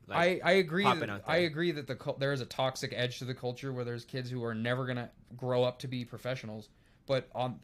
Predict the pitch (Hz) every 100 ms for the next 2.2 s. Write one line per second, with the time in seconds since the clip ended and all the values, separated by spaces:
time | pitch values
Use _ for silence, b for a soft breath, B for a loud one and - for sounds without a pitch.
0 | - 131 131 147 165 165 151 120 131 139
1 | 143 127 139 135 139 135 120 139 139 123
2 | 113